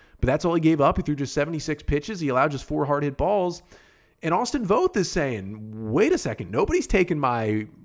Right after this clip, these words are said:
rotation spot just yet." Voth had thirteen whiffs on forty-one swings. Eight of those thirteen whiffs came on his four-seam fastball. Ninety-three to ninety-five, just blowing it by guys up in the zone with a good curveball.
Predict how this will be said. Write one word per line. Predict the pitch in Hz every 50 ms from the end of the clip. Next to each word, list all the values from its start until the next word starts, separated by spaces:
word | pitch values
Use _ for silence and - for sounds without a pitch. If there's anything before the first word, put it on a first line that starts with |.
| - -
rotation | 139 135 127 120 - 127 117 113 - 113
spot | - - 120 104 95
just | - 107 101 - -
yet." | 82 82 110 151 - - - - - - - -
Voth | 220 269 330 -
had | 349 - -
thirteen | - - - 240 247 269 - - - 254 262 247
whiffs | 226 190 208 262 285 - - - - - - _ _ _ _ _ _ -
on | - 170 175 185 185 165
forty-one | - - 208 220 233 233 233 233 233
swings. | - - 226 254 294 285 226 - - _ -
Eight | 180 214 240 254
of | 240 190
those | - 220 226 -
thirteen | - - 220 - - 226 220
whiffs | 214 247 262 -
came | - 254 254 254
on | 247
his | 220 226 208
four-seam | - - 202 202 226 220 - - 233 233 208
fastball. | - 214 208 240 240 - - 214 151 104 - - - _ _ _ _ _ _ _ _ _ -
Ninety-three | 165 175 175 196 226 220 220 - - 233 233 220
to | 220
ninety-five, | 220 214 214 226 226 196 - 202 196 208 220 220 208 165
just | 202 196 - - _ _ _ _ _
blowing | - - 160 202 214 220
it | 214 220
by | 190 202 233 233
guys | 190 160 101 92 90 95 117 151
up | 170 -
in | 214 202
the | 196
zone | 170 202 220 233 196 170 180 196 190 - - _ _ _ _ -
with | 147 175 202
a | 220
good | 180 208 208 180
curveball. | - 208 220 240 196 160 107 - - -